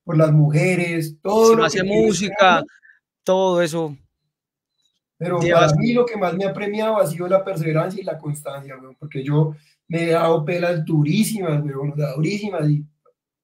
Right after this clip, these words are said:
Speaker 1: cabeza arriba, ¿y cuál es la siguiente? Como
Speaker 2: Así es.
Speaker 1: promotor, pues, ¿sí me entiendes?
Speaker 2: Sí, sí, sí.
Speaker 1: Como D J, obviamente para mí como D J fue mucho más fácil, weón, que mucha más gente, porque yo ya tenía un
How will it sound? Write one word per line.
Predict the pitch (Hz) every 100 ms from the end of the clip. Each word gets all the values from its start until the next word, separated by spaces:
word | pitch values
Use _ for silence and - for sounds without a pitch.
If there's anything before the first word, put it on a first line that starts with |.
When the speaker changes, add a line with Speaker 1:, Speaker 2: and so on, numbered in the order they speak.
| _
Speaker 1:
cabeza | - 143 143 147
arriba, | 160 180 190 190
¿y | 185 - -
cuál | 156
es | 160
la | 170 165
siguiente? | 175 147 143 147 151 _ _ _ _ _
Como | - 170
Speaker 2:
Así | 156
es. | 165
Speaker 1:
promotor, | 160 151 170 180 151
pues, | 170 170 151
¿sí | 151
me | 147
entiendes? | 151 185 214 - _ _
Speaker 2:
Sí, | - 131
sí, | 123
sí. | 120 120
Speaker 1:
Como | 156
D | 190 214 240 254 254 _ _ _ _ _ _ _ 180
J, | - -
obviamente | 180 196 196 208 -
para | - 208 175
mí | 165
como | 156 185 180
D | 160
J | 165 165
fue | 180
mucho | 180 160 180
más | 185 180 180
fácil, | - 185 160 156 143
weón, | - - -
que | -
mucha | 151 156 156
más | 165 165
gente, | 175 180 151 - _ _ _ _
porque | 170 156 175
yo | 160
ya | 156
tenía | 180 180 175
un | 180 -